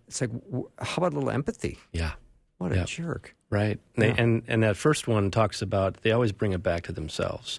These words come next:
Speaker 1: Always.
Speaker 2: So you talk about the cabin, and s-, and they'll just bring it right back to themselves and then
Speaker 1: Yeah.
Speaker 2: whoop, off to something else.
Speaker 1: Yeah.
Speaker 2: So there's just a lack of willingness or understanding. Uh, number eight, real quick, is they are jealous of others, but they think others are jealous of them.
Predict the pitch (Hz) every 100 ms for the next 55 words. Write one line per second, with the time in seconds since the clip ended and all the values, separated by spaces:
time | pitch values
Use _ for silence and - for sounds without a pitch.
0 | - 117 113 - 123 120 107 95 - -
1 | 120 110 92 90 92 - 101 90 90 90
2 | 80 90 85 85 90 87 - 82 - 87
3 | 82 82 82 82 80 80 120 226 - 98
4 | - - - - 78 92 87 - 90 85
5 | - - - - 101 98 110 - 85 -
6 | _ _ - 98 92 95 92 92 92 -
7 | 90 87 - 85 92 90 85 - - -
8 | - - 117 117 110 113 135 151 - 127
9 | 123 - 131 - - 101 95 90 104 98
10 | 95 95 98 87 104 101 101 98 101 107
11 | 110 - - 92 - - - - 170 160
12 | - 120 117 107 104 95 92 87 87 -
13 | 80 - 85 80 62 64 73